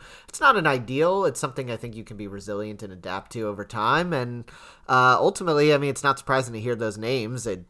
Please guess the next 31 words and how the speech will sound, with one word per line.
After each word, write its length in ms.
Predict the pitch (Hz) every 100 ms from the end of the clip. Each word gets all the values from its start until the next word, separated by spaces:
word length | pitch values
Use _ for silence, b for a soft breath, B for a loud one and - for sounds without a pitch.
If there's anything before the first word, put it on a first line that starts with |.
| -
I 280 | 85 90 87 -
can't 180 | 117
imagine 380 | 98 95 95 101
how 160 | 107 101
they 140 | 101
have 140 | 101 95
the 60 |
time 300 | - 113 107
of 100 | 95
day 160 | 107 107
to 80 | 101
be 200 | 104 123
able 180 | 151
to 80 | 120
get 200 | 110 110
eight 160 | 107 107
to 60 | 104
nine 240 | 101 101
hours 320 | 98 98 104
a 60 | 101
night, 300 | 104 120 123
given 320 | 117 101 95
the 80 | 92
national 640 | 95 90 98 - 101 95
and 100 | 95
international 600 | 101 98 98 101 117 104
issues 300 | 104 107 98
they're 100 | 98
grappling 540 | 101 101 104 107 95
with. 320 | 95 92 - -
But, 300 | 101 98